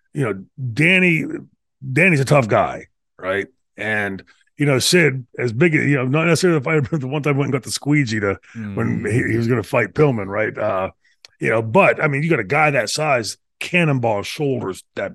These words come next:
Speaker 1: massive chest of his, big thighs. You know, you start un-, un-, un-, uncorking some, some shots.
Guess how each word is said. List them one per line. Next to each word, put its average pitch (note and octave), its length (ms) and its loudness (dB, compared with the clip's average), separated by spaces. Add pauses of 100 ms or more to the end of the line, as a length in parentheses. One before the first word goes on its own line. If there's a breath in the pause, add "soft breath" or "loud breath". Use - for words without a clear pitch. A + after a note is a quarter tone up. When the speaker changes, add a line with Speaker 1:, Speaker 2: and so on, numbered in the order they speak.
(120)
Speaker 1:
massive C3+ 640 0
chest B2+ 340 -6
of G2+ 100 -10
his, - 340 -12 (360 soft breath)
big C#3 260 0
thighs. G#2 560 -2 (1080 loud breath)
You A3 100 4
know, E3 40 6
you G#3 140 6
start A#3 240 6
un-, D3 240 4
un-, C#3+ 200 -4
un-, C#3 240 -2
uncorking C3+ 580 2
some, G2+ 320 -6
some G#2 280 -8
shots. - 680 -2